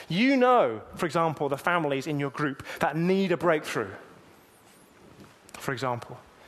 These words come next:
You know the things that you're passionate about in the life of the church.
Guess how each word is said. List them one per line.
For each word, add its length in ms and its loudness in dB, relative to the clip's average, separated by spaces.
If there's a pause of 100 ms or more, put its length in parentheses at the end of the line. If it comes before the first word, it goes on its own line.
(300)
You 180 2
know 140 6
the 100 0
things 300 2
that 80 -2
you're 100 -2
passionate 460 -2
about 260 -2
in 80 -2
the 80 -2
life 260 -2
of 40 -8
the 80 -6
church. 580 -6